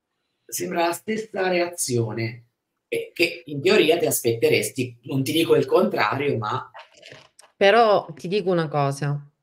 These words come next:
Speaker 2: questo mi fa pensare, eh, a un altro aspetto, no? Se io sono vicino a una persona, no, e so che quella persona,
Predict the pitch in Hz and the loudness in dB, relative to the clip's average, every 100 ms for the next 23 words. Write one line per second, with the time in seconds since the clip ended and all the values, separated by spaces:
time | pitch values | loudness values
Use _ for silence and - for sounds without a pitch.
0 | _ _ - 233 208 175 160 165 - 165 | _ _ 2 2 2 0 0 -2 -2 -4
1 | 156 170 160 156 - 147 156 151 147 147 | -2 0 2 2 0 -2 -2 0 0 0
2 | 143 143 - 175 165 160 151 151 143 - | -2 -4 2 2 4 0 -2 -6 -6 -2
3 | 147 139 143 - 143 160 175 - _ _ | 0 0 -2 -2 0 0 -2 -10 _ _
4 | _ _ _ - - 202 262 202 - 196 | _ _ _ -8 -2 4 6 6 2 -4
5 | 202 170 147 202 170 156 147 143 - 170 | -2 -2 -2 -2 -2 -2 -4 -6 0 0
6 | 151 143 143 151 160 - 156 143 196 190 | 0 0 0 0 -4 -4 -6 -2 -2 -2
7 | 160 147 175 165 151 147 - 185 170 175 | -6 0 2 2 0 -4 -4 0 2 2
8 | 165 160 - | 2 0 -2